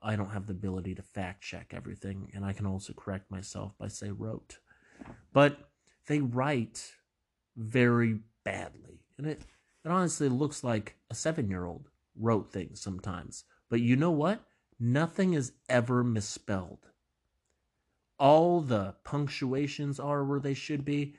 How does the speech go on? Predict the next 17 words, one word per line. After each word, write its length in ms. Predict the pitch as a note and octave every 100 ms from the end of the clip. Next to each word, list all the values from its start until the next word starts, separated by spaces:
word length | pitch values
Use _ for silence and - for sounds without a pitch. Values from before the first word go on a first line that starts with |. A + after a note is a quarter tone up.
| _
Sentences 1040 | - - F3+ F3 E3+ E3 E3+ E3 D#3+ - - - _ _ _ _ _ _ _ _ _ _ C3+
are 180 | B2+
written 720 | A#2 A2+ C3 C3+ C3+ C3 C3 A#2+ -
the 80 | A#2
way 260 | G2+ F#2+
sentences 920 | F#2 - - A2+ G#2+ G#2+ A2 A2 G#2 -
are 80 | G2
supposed 460 | - - G#2+ G#2
to 40 | -
be 140 | G2
written. 440 | F#2 A2+ B2 G2 D#2+ _ _ _ _ _ _ _ _ _ - _ _ _ _ _ _ _
You 640 | F#2 G2 F#3+ A3+ F#3+ A3+ A3+ _ _ _ _ _ _ _ _ _ -
write 380 | A2 B2+ E3 D3
like 240 | C#3 B2
a 60 | G#2
thirteen-year-old 960 | - D#3 C#3+ - D#3 D#3 C#3+ D3 A#2+ G2+
girl, 560 | B2 G3+ D#3+ F#3+ G#3